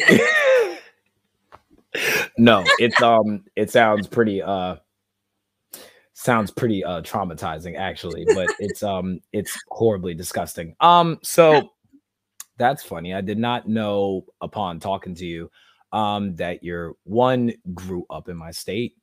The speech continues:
Speaker 1: So,
Speaker 2: Yeah.
Speaker 1: um, if you can kinda talk about, even though with, like, your, I would, I don't wanna say blanks because you might end up discovering or, like, these things might end up coming up to you in the later in life.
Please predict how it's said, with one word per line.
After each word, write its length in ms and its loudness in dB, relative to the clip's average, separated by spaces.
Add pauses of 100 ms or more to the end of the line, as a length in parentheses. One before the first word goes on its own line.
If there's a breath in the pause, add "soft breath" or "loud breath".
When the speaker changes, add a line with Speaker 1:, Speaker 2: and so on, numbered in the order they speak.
(200)
Speaker 1:
So, 800 -6
Speaker 2:
Yeah. 300 0
Speaker 1:
um, 240 -4 (1040)
if 160 -4
you 120 -4
can 180 -4
kinda 400 -6
talk 320 -4
about, 340 -6
even 220 -2
though 140 -4
with, 340 -8
like, 300 -8 (460)
your, 400 -8 (460)
I 80 -6
would, 160 -10 (120)
I 60 -6
don't 140 -2
wanna 140 -8
say 180 -14
blanks 500 -16
because 500 -14
you 100 -6
might 220 -2
end 120 -8
up 140 -8 (180)
discovering 880 -8
or, 180 -6
like, 320 -8 (640)
these 200 -8
things 220 -10
might 180 -6
end 120 -8
up 100 -10
coming 300 -8
up 140 -10
to 120 -12
you 240 -8
in 120 -10
the 80 -10
later 340 -8
in 140 -12
life. 320 -8